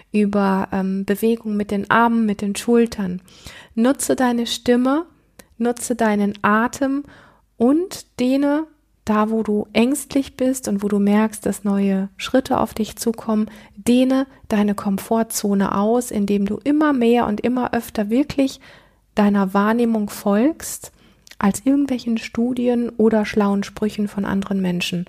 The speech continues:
Und das braucht, wenn wir das tun,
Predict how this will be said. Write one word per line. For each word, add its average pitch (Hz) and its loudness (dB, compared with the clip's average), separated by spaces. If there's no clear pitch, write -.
Und 233 -2
das 247 0
braucht, 247 0
wenn 208 2
wir 202 0
das 226 0
tun, 214 2